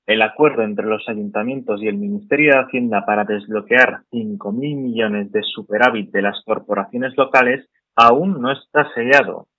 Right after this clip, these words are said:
pero eso no ha impedido que la Federación Estatal de Municipios y Provincias convoque su Junta de Gobierno para forzar esta votación el viernes. De hecho, en el lapso de un par de horas, durante la tarde del miércoles,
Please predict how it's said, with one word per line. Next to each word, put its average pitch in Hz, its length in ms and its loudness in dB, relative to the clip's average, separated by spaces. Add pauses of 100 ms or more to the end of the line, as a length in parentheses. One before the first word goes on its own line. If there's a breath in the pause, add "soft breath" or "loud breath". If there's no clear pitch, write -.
(360)
pero 123 240 2
eso 151 260 2
no 123 220 2
ha 151 60 2
impedido 143 560 2
que 123 80 4
la 110 180 4
Federación 110 520 0
Estatal 120 460 0
de 98 100 -2
Municipios 98 600 -6
y 147 60 -8
Provincias 127 680 -2 (460 loud breath)
convoque 160 640 6
su 147 180 0
Junta 131 480 2
de 131 80 8
Gobierno 127 540 4
para 117 180 6
forzar 123 560 2
esta 123 300 2
votación 117 640 0
el 113 200 -4
viernes. 104 680 2 (580)
De 110 200 2
hecho, 147 420 2
en 120 160 -4
el 107 160 -4
lapso 135 340 0
de 104 160 0
un 156 180 -6
par 156 220 4
de 123 140 4
horas, 123 340 0 (320)
durante 110 460 -2
la 92 160 -4
tarde 139 340 6
del 107 160 2
miércoles, 127 540 -2